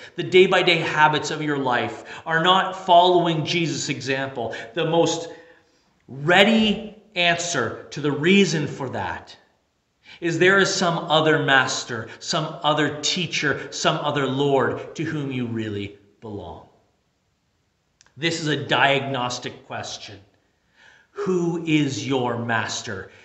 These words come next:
You will follow their example. Jesus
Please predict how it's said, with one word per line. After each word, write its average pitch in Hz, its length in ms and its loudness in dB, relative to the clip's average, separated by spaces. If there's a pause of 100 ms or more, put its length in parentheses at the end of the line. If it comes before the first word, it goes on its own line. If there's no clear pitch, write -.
(120)
You 131 180 -10
will 113 140 -4
follow 131 760 -4 (100)
their 104 460 -6 (140)
example. 104 760 -12 (1600)
Jesus 143 840 -2